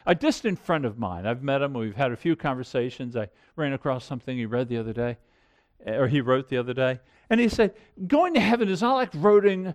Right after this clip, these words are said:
riding a motorcycle, riding a Harley. I'm getting there my way and my time, and I'm riding to heaven." Isn't it, going to heaven is more like on a school bus?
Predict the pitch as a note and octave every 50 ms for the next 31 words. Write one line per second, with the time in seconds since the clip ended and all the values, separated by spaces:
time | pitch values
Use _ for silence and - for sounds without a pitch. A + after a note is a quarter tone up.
0 | - - - D#3 F#3 G3+ A3+ A3 G#3 E3+ D3+ D3 C#3+ D3+ D#3 E3 D#3+ D#3+ D3 D3+
1 | C#3+ - - - B2+ G#2+ G2+ - A2 G2 G2+ C3 D#3 F#3 F3+ F3 D3 B2+ G#2+ -
2 | - - - F#3 E3 D3+ C#3+ A#2 A2+ A#2+ C#3+ G3 G#3 E3+ A#3+ B3 - G3 G3+ G3
3 | E3+ D#3+ D#3+ F3 G#3 A3 A3+ A3+ A3+ G#3 G#3+ A3 G#3+ A3 A3 G#3+ F#3+ C3 C3 D3+
4 | F3+ G3 A3 A3 A3 - - - G#3+ G#3+ A3 A3+ A3 D#3 D3 F3 G3+ A#3 A#3 A3+
5 | A3 G#3+ A3+ G#3+ F#3+ F3 D3 F#3+ G3+ F3 B2+ G#2 - _ _ _ _ _ _ _
6 | _ C#4+ C#4 F4 F#4 F#4 F4 B3+ C#4+ F4+ A4 F4+ C#4+ A3 F#3 A#3 B3+ D#4 C#4 F#3+
7 | E3+ D3 F3 G3 G#3 G#3 F#3+ F#3 F3 F#3 F3+ E3+ C#3 A#2+ A2 - - - - -
8 | - - B3 C4 B3 G3+ B2+ G#2+ F2 D#2+ - - - - - -